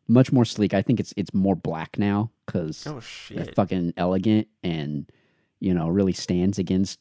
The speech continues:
Speaker 1: uh, Biscuit's white f-, or golden fur. And, yeah, she has the ability to, to teleport up to, I wanna say, like,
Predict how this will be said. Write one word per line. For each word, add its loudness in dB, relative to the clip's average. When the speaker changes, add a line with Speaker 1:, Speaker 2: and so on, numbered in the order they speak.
Speaker 1:
uh, 0
Biscuit's -2
white 0
f-, -20
or -2
golden 0
fur. 2
And, 0
yeah, -4
she -4
has 0
the -2
ability 2
to, -2
to 0
teleport 4
up -2
to, 2
I -6
wanna 0
say, -2
like, -4